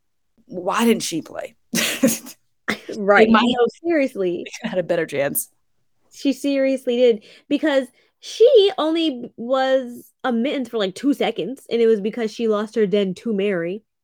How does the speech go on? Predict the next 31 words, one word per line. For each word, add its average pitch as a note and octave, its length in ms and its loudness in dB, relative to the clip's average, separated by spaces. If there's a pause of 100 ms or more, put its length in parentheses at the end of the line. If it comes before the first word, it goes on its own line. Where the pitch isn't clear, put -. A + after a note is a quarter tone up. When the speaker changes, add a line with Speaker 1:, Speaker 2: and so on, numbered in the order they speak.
(100)
Speaker 1:
Mm-hmm. F#3+ 280 -2
Speaker 2:
and G#3+ 120 0
then G#3 100 0
she G3+ 140 -16
got F#3+ 200 0
it F#3 60 -4
back. G#3 300 -8 (240)
Whereas G3+ 1040 0 (460)
the A3+ 80 0
other C#4 140 0
girl, G#3+ 160 2
whose G3 140 -4
name G3 180 -2
I F3 80 -4
always F#3+ 200 -2
forget, B3 340 -4 (800)
and F#3+ 140 -2
I, F3+ 60 0
you F#3 280 0
know, F#3 380 -6 (100)
what's G#3+ 200 0
your A3+ 80 -2
name? A3 220 0 (120)
Cesara, G#3 600 -2
something G#3+ 320 -2
like G#3+ 140 -2
that? G#3+ 200 -4
Speaker 1:
Cesara? F3+ 560 4
Cesara? F3+ 540 -10
Speaker 2:
She A#3 880 0
was A3 340 0